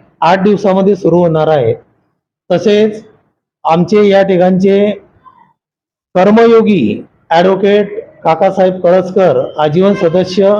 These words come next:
श्री शिवाजी शिक्षण संस्था अमरावती, यांचं आम्हाला पदोपदी मार्गदर्शन मिळते, ते आमच्या पाठीशी खंबीर उभे राहतात. तसेच माननीय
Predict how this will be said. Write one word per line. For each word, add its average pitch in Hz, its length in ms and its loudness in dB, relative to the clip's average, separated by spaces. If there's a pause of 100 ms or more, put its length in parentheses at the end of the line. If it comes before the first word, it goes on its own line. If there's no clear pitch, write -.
(420)
श्री 180 260 -2
शिवाजी 175 460 0
शिक्षण 175 360 -2
संस्था 151 420 -2
अमरावती, 175 680 0 (920)
यांचं 175 600 2 (140)
आम्हाला 190 460 2
पदोपदी 190 760 0
मार्गदर्शन 185 600 0
मिळते, 156 500 0 (1300)
ते 196 140 2
आमच्या 190 380 2
पाठीशी 185 540 0
खंबीर 165 320 2
उभे 190 240 2
राहतात. 170 440 0 (220)
तसेच 208 500 -2 (520)
माननीय 185 440 2